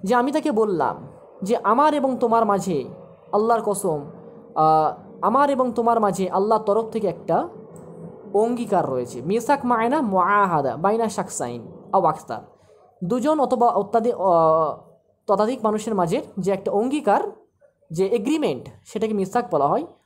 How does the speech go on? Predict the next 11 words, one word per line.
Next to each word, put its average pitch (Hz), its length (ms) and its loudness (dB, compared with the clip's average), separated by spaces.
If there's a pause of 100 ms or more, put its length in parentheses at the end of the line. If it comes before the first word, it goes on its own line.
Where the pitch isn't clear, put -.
আর - 120 2
উহুদ 240 360 0
মানে 226 200 0
ওয়াদা, 139 500 0 (600)
অর্থাৎ 349 340 0 (400)
আল্লাহর 262 320 2
তরফ 254 240 2
থেকে 254 200 -4
একটা 220 220 -2
অঙ্গীকার 202 720 -2
এবং 185 480 -2